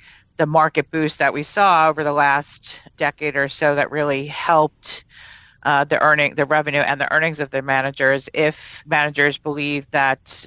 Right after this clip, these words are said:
you know, the longer term future is worse than the past, then I think that's what will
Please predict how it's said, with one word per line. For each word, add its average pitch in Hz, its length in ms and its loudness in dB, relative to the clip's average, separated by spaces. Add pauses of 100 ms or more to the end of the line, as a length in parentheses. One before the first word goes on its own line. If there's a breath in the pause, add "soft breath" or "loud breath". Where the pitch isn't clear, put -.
(140)
you 147 80 -10
know, 131 160 0 (200)
the 147 160 2
longer 147 480 2
term 143 340 -2
future 139 840 2 (520 loud breath)
is 147 160 -6
worse 147 300 2
than 143 100 -8
the 131 80 0
past, 131 480 -2
then 135 540 0
I 143 80 -6
think 143 180 -12
that's 151 340 0
what - 160 -2
will 131 400 4